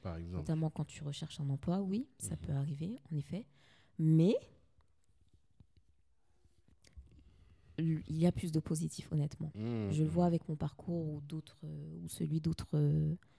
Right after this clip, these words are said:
Speaker 2: créateurs de contenu.
Speaker 1: Mhm.
Speaker 2: S-, ça re-, ça re-, en fait, ça rejoint ce que je disais tout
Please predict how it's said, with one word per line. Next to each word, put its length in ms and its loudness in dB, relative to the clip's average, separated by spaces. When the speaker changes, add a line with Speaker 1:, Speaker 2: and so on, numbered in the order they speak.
Speaker 2:
créateurs 400 4
de 60 0
contenu. 420 -4
Speaker 1:
Mhm. 340 -8
Speaker 2:
S-, 240 2
ça 160 8
re-, 260 8
ça 180 2
re-, 500 4
en 60 -2
fait, 240 -4
ça 160 0
rejoint 240 4
ce 60 -4
que 100 -4
je 60 -2
disais 220 -4
tout 120 -16